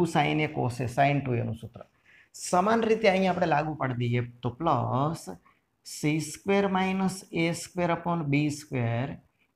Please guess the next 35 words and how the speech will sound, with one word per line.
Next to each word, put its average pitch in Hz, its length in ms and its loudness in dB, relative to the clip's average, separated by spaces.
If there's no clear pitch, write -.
એના 170 240 2
સ્થાન 170 300 -2
ઉપર 165 160 -2
અહીં 165 240 -2
sin 160 340 4
ટુ 156 300 -4
બી 175 140 6
ની 175 160 0
જગ્યાએ 160 320 2
આવશે 147 280 0
ટુ - 260 -4
sin 170 320 -2
B 165 220 0
cos 160 280 0
B. 156 140 -6
ટુ 147 100 0
sin 151 280 2
B 147 180 0
cos 139 220 -4
B. - 20 -4
અને 139 140 4
પ્લસ 131 320 6
અહીં 165 200 2
પણ 165 160 0
એ - 20 12
જ 147 140 6
રીતે 123 300 0
એ 147 120 4
સ્ક્વેર 202 520 -4
માઇનસ 190 380 -2
બી 147 160 2
સ્ક્વેર 180 360 0
upon 147 300 -4
સી 131 200 -2
સ્ક્વેર 113 420 -4